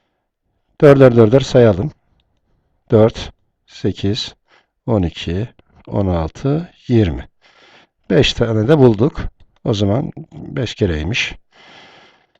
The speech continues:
Beşi yazdık. Beş de şimdi dördü çarpacağız. Beş kere dört, yirmi. Sıfırdan sıfır çıktı, sıfır kalır. İkiden iki çıktı,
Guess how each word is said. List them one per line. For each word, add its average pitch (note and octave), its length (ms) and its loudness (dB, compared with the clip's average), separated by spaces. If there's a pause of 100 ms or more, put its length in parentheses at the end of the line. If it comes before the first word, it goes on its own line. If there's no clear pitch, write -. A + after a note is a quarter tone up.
(320)
Beşi B2+ 220 -4
yazdık. G2+ 600 -2 (540)
Beş C#3+ 280 2
de A2 160 0
şimdi A#2+ 360 -2
dördü A#2 240 4
çarpacağız. G2 720 -2 (240)
Beş C3+ 240 0
kere F#2 240 0
dört, G#2+ 460 0 (560)
yirmi. G2 380 -2 (3500)
Sıfırdan F#2 680 -4 (1160)
sıfır - 380 -6
çıktı, - 400 -12
sıfır C3 380 0
kalır. B2+ 380 2
İkiden F#2 420 -6
iki - 180 -12
çıktı, B2+ 500 -4